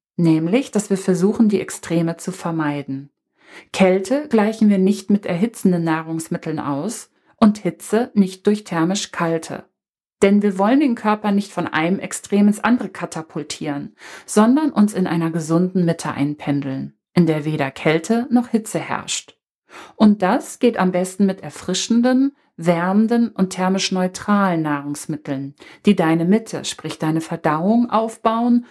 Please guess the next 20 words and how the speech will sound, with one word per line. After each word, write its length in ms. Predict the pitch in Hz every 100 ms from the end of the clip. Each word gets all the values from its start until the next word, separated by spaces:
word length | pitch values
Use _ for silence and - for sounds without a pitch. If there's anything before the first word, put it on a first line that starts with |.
| _
und 240 | _ 185 185
sie 120 | 208
stärken. 720 | - - 143 - - 127 - _ _ _ _ _ _ _ _
Einerseits 760 | 165 170 196 220 247 285 - - - - _
kann 340 | 214 202 202
dein 240 | 196 180 180
Körper 340 | 190 208 214
dann 320 | 180 180 185
über 600 | 185 190 185 180 165 160 165
eine 280 | 165 160
warme 320 | 156 170 185 165
Mitte 440 | 170 - 240 240
und 140 | 180 180
gestärkte 560 | 175 - 175 175 -
Verdauung 680 | 180 175 170 160 170 208 226 - _ - _
ausreichend 760 | 180 196 - 175 165 - 160 156
Yang 380 | 147 190 247 -
und 200 | 170 160
Wärme 300 | 139 156 185
produzieren, 920 | - 233 233 226 - 240 247 262 320